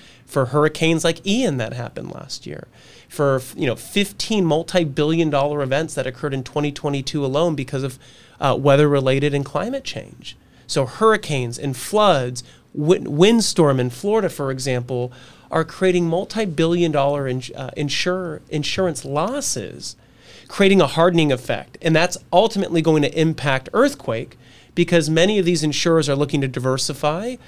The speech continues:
which they are, but they're looking to take rates somewhere that is profitable to help offset some of the hemorrhaging that is going out, going on in the East Coast and Midwest. So it's not,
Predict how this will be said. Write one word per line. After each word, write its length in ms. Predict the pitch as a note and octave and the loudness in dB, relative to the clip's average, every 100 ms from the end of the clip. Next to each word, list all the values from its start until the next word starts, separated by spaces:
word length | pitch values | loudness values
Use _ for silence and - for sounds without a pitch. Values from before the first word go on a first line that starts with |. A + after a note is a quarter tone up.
| - - | -20 -6
which 200 | D3 - | -4 2
they 160 | D3 C#3 | 4 6
are, 340 | G3 C3+ C#3+ | 6 4 2
but 140 | C#3+ | 0
they're 100 | D3+ | -2
looking 300 | C#3+ D3+ D#3+ | -2 0 0
to 60 | C#3 | -2
take 360 | - - F#3+ E3+ | -6 -2 -2 -2
rates 440 | C3+ D#3+ F3+ - | -2 0 0 -2
somewhere 360 | - D#3+ D#3 D3 | 0 2 2 0
that 140 | C3 | 0
is 100 | B2 | -2
profitable 800 | - D3 C#3 D3 - A#2 A#2 F3 _ _ _ _ _ _ _ - | -2 2 2 2 -4 -4 -8 -10 _ _ _ _ _ _ _ -8
to 100 | D3 | -2
help 300 | C#3 F3 - | 2 2 2
offset 520 | D#3+ G3 - - C#3+ | 2 2 2 0 0
some 200 | - D3+ | 0 0
of 60 | C#3 | 0
the 80 | B2 | -2
hemorrhaging 480 | B2 D#3 D3+ C#3 C3 | 0 0 0 0 0
that 140 | B2 | 0
is 100 | B2 | 0
going 300 | C#3+ C3 C3 | -2 0 0
out, 260 | B2+ - - - - - | -2 -4 -14 -20 -20 -2
going 220 | D3+ C#3+ | 2 2
on 140 | C3+ C3 | 2 2
in 80 | |
the 160 | A#2+ D#3 | -2 -4
East 180 | D3+ - | -4 -4
Coast 340 | D3+ C#3 C3 | -4 -4 -2
and 140 | B2+ C3 | -2 -2
Midwest. 640 | C3+ C3 B2+ B2 - - - - | -2 -2 -4 -4 -8 -10 -20 -14
So 180 | - F3 | 0 2
it's 140 | F3 | 2
not, 260 | A3 A#3 | 0 -2